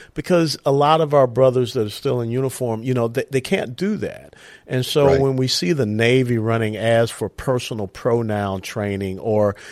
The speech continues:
Speaker 1: the Army and some of the <laughs> horrific commercials that I see out there and some of the things that they're doing, you know,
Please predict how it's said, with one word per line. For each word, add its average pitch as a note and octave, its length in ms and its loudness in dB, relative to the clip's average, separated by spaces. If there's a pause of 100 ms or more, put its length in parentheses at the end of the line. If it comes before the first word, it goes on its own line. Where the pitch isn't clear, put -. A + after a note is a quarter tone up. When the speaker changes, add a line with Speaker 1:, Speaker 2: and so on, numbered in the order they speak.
(140)
Speaker 1:
the A2 160 -2
Army B2 440 2
and G2+ 100 0
some A2+ 240 -2
of G#2+ 80 0
the G2+ 100 2
<laughs> - 140 -6
horrific A#2 560 0
commercials G2+ 720 -4
that G#2 160 -4
I G2+ 100 0
see G#2 360 -6
out C3+ 260 0
there G2 300 -2 (260)
and B2 100 -8
some A2+ 200 -2
of A2+ 40 -2
the A2 60 -2
things G#2+ 320 -2
that A2 80 -8
they're A#2+ 160 0
doing, A2 300 -2 (360)
you D3 120 0
know, D3 240 4